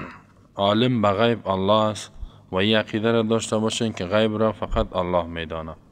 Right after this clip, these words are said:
<clears throat> و دوم ارتباطش است که در آیت قبلی مسئله شهادت بود. بعضی وقت یک کس شهادت، اه،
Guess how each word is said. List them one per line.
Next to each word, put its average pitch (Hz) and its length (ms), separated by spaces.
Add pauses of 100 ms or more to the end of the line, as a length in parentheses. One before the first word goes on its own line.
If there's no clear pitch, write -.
(500)
<clears throat> - 680
و 101 120
دوم 117 320
ارتباطش 117 640
است 127 180
که 110 80
در 95 200
آیت 107 280
قبلی 107 520 (400)
مسئله 104 440
شهادت 95 600
بود. 82 280 (540)
بعضی 123 300
وقت 127 240
یک 101 180
کس 123 220
شهادت، 104 600
اه، 117 160